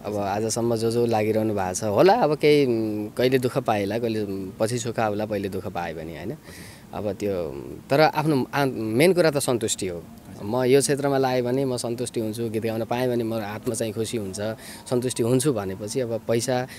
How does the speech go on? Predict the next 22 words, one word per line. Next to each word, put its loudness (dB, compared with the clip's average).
होला 4
नहोला, 0
अब, -6
उम्, -4
खाना 2
लाउन -2
पुगे -2
भयो -8
मेन -6
कुरा -12
त, -14
होइन? -8
तर -10
हुन्छ -2
जस्तो 0
लाग्छ, -2
मेन -8
कुरा -10
कन्टिन्युटी -6
र -4
आफ्नो -8
चाहिँ, -10